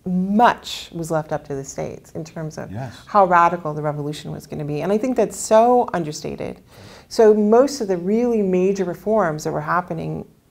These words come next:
Speaker 1: after the revolution were happening on the state level. We're talking reform of crime and punishment,
Speaker 2: Right.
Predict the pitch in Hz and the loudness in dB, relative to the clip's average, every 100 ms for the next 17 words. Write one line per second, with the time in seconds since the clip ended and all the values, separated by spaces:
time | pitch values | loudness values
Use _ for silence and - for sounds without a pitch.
0 | - 165 196 196 170 165 160 170 277 196 | -4 0 0 0 -2 -2 -2 -2 -4 -4
1 | 165 165 196 196 180 165 - 190 202 196 | -6 -4 -4 -2 -4 -4 0 0 0 -2
2 | - 180 - 196 156 147 156 160 160 156 | -6 -8 -2 -2 -2 -6 -2 -4 -4 -12
3 | 160 - - - 180 - - 180 170 160 | -14 -20 -20 -14 -14 -8 2 4 4 0
4 | - 139 143 - 208 220 220 214 208 208 | -4 -6 -6 0 0 0 -2 0 0 -2
5 | 160 | -8